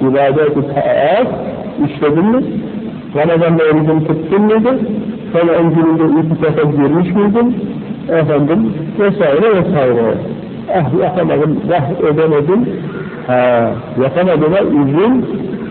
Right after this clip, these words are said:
çünkü o zamanı iyi geçirememişsin. Belki onun cezasını çekeceksin. Belki yapmadığın sevaplardan dolayı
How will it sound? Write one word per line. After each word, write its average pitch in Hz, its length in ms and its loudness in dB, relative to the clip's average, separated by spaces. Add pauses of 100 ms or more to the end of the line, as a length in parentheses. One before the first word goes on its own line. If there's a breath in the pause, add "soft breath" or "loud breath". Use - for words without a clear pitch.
çünkü 208 320 2
o 180 300 2
zamanı 151 400 2 (180)
iyi 151 220 2
geçirememişsin. 131 720 0 (640)
Belki 156 240 0
onun 170 200 2
cezasını 147 600 0
çekeceksin. 117 540 -2 (1000)
Belki 208 600 0 (2250)
yapmadığın 170 800 2 (160)
sevaplardan 151 1120 2 (380)
dolayı 170 540 2